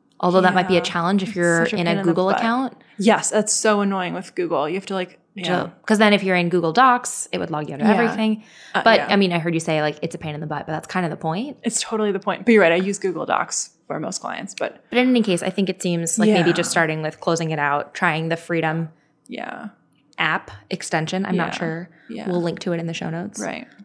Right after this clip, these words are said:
Speaker 1: I think that would work. Do you think that morning and at the end of the day, I think the part that seems kind of up in the air to me is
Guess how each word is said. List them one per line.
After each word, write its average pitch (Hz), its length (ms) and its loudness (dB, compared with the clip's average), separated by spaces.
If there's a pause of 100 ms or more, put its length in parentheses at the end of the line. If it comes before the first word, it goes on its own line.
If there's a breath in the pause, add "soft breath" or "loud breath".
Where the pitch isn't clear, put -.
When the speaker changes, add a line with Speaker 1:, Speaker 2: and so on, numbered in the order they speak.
(160)
Speaker 1:
I 196 80 0
think 226 120 2
that 220 120 2
would 196 100 0
work. 165 340 -6 (400)
Do 240 80 2
you 254 120 2
think 294 160 -2
that 330 100 4
morning 202 720 2 (760)
and 180 400 2
at 175 160 0
the 180 120 -4
end 175 160 0
of 165 80 -4
the 175 80 0
day, 165 420 -2 (220)
I 202 80 0
think 269 180 -2
the 294 80 4
part 233 280 0
that 214 120 -2
seems 202 320 0
kind 190 180 0
of 185 60 2
up 175 80 -6
in 180 80 -6
the 175 80 -4
air 160 80 -4
to 165 80 -2
me 165 220 -4
is 160 200 -2